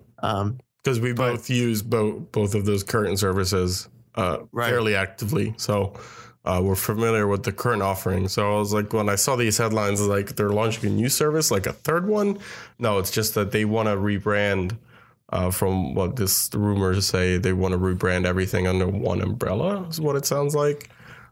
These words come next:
Speaker 2: Uh, which
Speaker 1: Google
Speaker 2: makes
Speaker 1: doesn't have enough
Speaker 2: sense.
Speaker 1: services. They
Speaker 2: Yes.
Speaker 1: obviously need more. <laughs>
Speaker 2: So I think they should start getting better at consolidating <laughs> their services, 'cause right now they have,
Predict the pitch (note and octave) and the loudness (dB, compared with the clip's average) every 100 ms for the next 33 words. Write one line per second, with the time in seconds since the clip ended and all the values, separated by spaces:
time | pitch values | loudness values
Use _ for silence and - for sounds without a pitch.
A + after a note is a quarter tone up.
0 | - G2 F#2+ G#2 C3 D3 B2+ C#3 C3 A2+ | -6 -2 0 0 0 0 0 0 2 2
1 | A#2+ A#2 A2 - B2 - - - - _ | 0 -2 0 0 0 -2 -2 -4 -6 _
2 | A#2+ G#2+ A#2+ A#2+ A#2+ A#2 A#2 A#2 B2 C3 | 0 0 0 0 0 0 0 0 0 -2
3 | - - - C#3+ C3 B2 A2+ A#2+ A#2+ D3 | -2 -6 0 0 2 0 0 0 2 0
4 | C#3 C3 B2 A#2 B2+ A#2 G#2+ - - - | 0 2 2 2 2 0 -2 -6 -10 -10
5 | - - - A2 G#2 A2 G#2+ G#2+ G2+ G#2 | -6 -2 2 0 2 2 2 2 2 2
6 | G#2+ F#2 G2+ A#2 A2 G2+ G#2 D#3 B2+ C#3+ | 2 2 2 0 2 2 0 0 0 2
7 | D3 C#3 C3+ - B2+ B2+ B2 C#3+ B2+ C3 | 2 2 0 0 0 0 0 0 0 -2
8 | A#2 A2+ A2+ A2+ A2+ A2+ A2 G#2 G#2 | 0 0 2 2 2 2 2 2 0